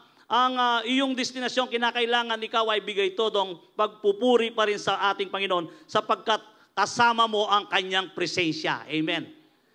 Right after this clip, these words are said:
Subukan ninyong, ah, hindi mo kasama ang presensya ng Diyos.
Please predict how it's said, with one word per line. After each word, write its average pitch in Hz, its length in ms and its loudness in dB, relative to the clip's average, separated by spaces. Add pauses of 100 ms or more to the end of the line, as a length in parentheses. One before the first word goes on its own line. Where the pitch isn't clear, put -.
(240)
Subukan 294 400 2
ninyong, 294 480 2
ah, 262 240 2
hindi 254 240 -2
mo 269 80 0
kasama 254 400 2
ang 247 80 -4
presensya 240 480 -2
ng 226 160 -4
Diyos. 202 320 -2